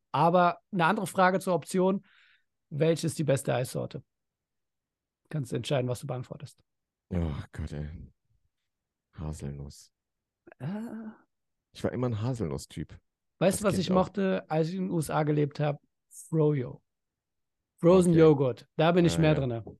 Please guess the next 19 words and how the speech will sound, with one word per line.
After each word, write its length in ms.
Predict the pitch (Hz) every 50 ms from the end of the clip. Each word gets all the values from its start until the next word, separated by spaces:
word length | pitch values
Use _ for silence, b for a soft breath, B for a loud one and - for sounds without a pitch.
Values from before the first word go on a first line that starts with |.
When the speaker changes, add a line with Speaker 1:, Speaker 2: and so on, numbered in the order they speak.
| _ _ _ _ _ _ _ _ _ _
Speaker 1:
In 120 | - 160 160
Deutschland 340 | 190 202 196 - 202 190 202
Speaker 2:
Okay. 40 |
Speaker 1:
nicht 100 | 208 -
so, 200 | - 226 202 202
aber 580 | 196 175 160 165 160 156 156 151 - - - - 160 - _
vor 100 | 156 151
allem, 120 | 156 160
weil's 160 | 156 156 135
ja 80 | 156 151
nicht 120 | 156 127
so 100 | 156 143
vegan 320 | 143 131 135 143 143 151 175
ist, 140 | 170 143 -
aber, 280 | 139 151 143 139 139 B B B B B B B B B B _ _ _ _
ähm, 420 | - 151 147 147 151 147 147 143
Froyo. 540 | - - - 156 151 147 135 127 120 113 104 _ _ _
Das 160 | 160 127 123
ist 260 | 143 - - - -